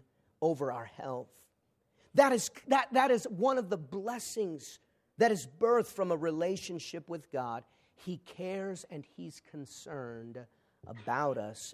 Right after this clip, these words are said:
and our health. See, when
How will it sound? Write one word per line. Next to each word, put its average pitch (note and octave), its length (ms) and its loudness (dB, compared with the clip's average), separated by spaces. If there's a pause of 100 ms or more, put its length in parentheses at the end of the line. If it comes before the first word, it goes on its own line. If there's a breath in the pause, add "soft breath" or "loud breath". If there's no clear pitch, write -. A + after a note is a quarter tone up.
and B2 180 -8
our G#2+ 120 -6
health. A2+ 440 -12 (760 soft breath)
See, B3+ 300 2
when A3 380 4